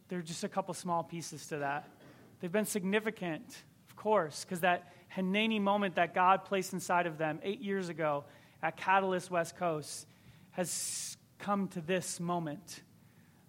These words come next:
Uh, and so for us, you know, it feels a lot like the story of Abraham, right?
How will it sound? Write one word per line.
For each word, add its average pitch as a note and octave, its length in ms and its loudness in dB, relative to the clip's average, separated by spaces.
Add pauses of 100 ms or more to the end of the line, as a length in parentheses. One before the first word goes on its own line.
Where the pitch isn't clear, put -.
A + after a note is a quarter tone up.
(100)
Uh, E3 240 2
and G3 160 0
so G#3+ 160 2
for - 260 2
us, - 520 4
you F#3+ 100 0
know, G3+ 180 6
it G#3+ 160 0
feels A#3 280 2
a G#3+ 40 0
lot G#3 240 6
like G#3+ 140 2
the G#3 80 0
story G3+ 300 2
of F#3 80 0
Abraham, E3+ 500 0
right? F#3 280 6